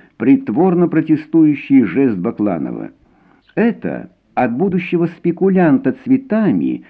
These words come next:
будущему генеральному прокурору. Расплатишься за обед". Он взял деньги, а я мысленно усмехнулся. Когда они придут к власти,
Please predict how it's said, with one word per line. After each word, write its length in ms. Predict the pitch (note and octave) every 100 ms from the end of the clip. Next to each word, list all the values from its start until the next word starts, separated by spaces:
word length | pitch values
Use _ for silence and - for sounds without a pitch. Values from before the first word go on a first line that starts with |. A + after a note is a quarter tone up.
| - -
будущему 720 | D2 F#3 F#3+ E3 - A2+ G2+
генеральному 720 | F2 C#3 D3+ E3 G3 F3 F3+
прокурору. 880 | F3 F3+ F3 F3+ E3 A2+ D2+ C2+ A#1 - _ - -
Расплатишься 880 | - C#3 D#3 - E3 D#3 C3+ - C3+
за 140 | A#2+
обед". 500 | B2+ B2 F#2+ F2 - - - _ _ _ _ _ _
Он 220 | C#3 F3 E3+
взял 380 | B2 A#2+ A2+
деньги, 640 | G2 F2 D#3+ E3+ D#3+ F3 D#3+ _ - -
а 160 | A2+
я 160 | A#2 B2
мысленно 580 | C3+ A#3 G#3+ G3 F#3+ F#3
усмехнулся. 1120 | F3+ F3+ F3+ F3+ F#3 D3 G2 - D2+ A#1 - _ _ _ _ -
Когда 680 | C3 B2+ A#2 D3 G3+ C#3+ -
они 260 | B2 B2+
придут 440 | C3 C3 C3+ D#3+ -
к 100 | -
власти, 720 | A2 G#3 F#3 - - B1 A1